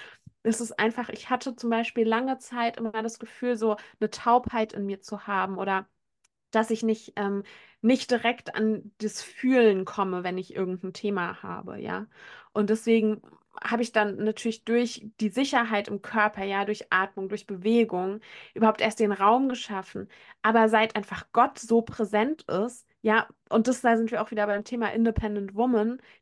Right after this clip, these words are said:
die dann alles versucht alleine zu machen, ja, aber seit Gott da ist, ja, seit ich Jesus einfach direkt neben mir weiß,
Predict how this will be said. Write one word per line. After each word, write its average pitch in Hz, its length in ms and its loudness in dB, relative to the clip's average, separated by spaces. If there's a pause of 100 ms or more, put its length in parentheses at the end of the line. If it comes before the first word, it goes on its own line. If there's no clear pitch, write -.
(100)
die 226 200 0 (100)
dann 208 280 2
alles 247 300 2
versucht 220 320 -4
alleine 220 400 -2
zu - 160 -12
machen, 196 240 -8
ja, 214 120 -4
aber 208 120 -2
seit 208 240 -4 (140)
Gott - 360 0 (180)
da 202 220 0
ist, - 260 -8
ja, 220 180 -2
seit 214 200 -4
ich 220 160 -10 (180)
Jesus 254 580 0
einfach - 460 -10 (280)
direkt 254 260 -4 (560)
neben 277 440 6
mir 196 240 6
weiß, 180 320 0